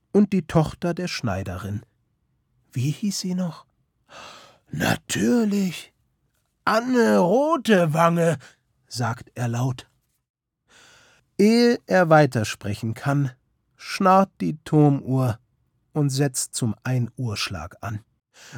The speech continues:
Schnell ruft Enya: "Nicht vergessen, was dir eingefallen ist. Ich komme morgen wieder." Dichter Jakob will noch sagen,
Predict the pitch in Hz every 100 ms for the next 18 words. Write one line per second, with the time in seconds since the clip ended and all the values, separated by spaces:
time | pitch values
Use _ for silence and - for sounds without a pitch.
0 | - - 190 208 185 190 - 185 185 180
1 | - - _ _ _ - 214 - 208 208
2 | 226 220 202 - 220 196 190 156 135 120
3 | 107 - - - - - 190 - - 247
4 | 240 240 262 262 254 269 165 - _ _
5 | _ _ _ _ _ _ _ 160 143 135
6 | 110 127 185 - 127 139 147 135 123 143
7 | 143 143